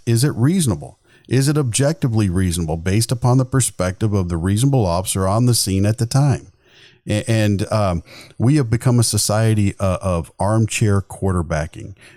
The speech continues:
We do everything. We criticize officials in, in games, you know, going back and watching a play numerous times. And, and that's not the way that life occurs. That's not where the decisions are made. And ha-, having that standard right there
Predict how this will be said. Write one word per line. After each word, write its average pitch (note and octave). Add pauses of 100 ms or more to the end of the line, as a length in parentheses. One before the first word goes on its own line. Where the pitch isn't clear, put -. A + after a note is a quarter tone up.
We A#2+
do B2
everything. G2
We G2+
criticize G2
officials G#2
in, G2+
in F#2+
games, G#2+
you G2
know, F2+
going G2+
back G2
and G2
watching G2
a F#2+
play G#2
numerous G2
times. F#2
And, E2 (500)
and G2+ (800)
that's B2
not A#2+
the A2
way G2+
that F2+
life F#2
occurs. D#2
That's G#2+
not A2+
where G#2
the G2+
decisions G2+
are F#2+
made. F2+
And E2
ha-, F#2+
having B2
that G#2+
standard G#2+
right A2
there A#2+